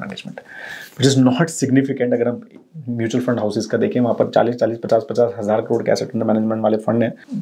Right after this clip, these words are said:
आ, मतलब सत्रह हजार करोड़ का with minimum fifty lakh का ना, तो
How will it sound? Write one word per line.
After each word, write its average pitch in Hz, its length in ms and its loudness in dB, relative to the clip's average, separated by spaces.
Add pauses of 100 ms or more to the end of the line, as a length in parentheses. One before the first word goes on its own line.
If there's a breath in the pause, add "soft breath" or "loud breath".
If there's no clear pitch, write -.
आ, 135 100 6
मतलब 127 260 4
सत्रह - 320 0
हजार 131 160 2
करोड़ 123 200 -2
का 127 200 0
with 127 180 -2
minimum 151 320 2
fifty 143 240 -2
lakh 117 200 -4
का 107 100 -12
ना, 82 140 -12
तो - 160 -10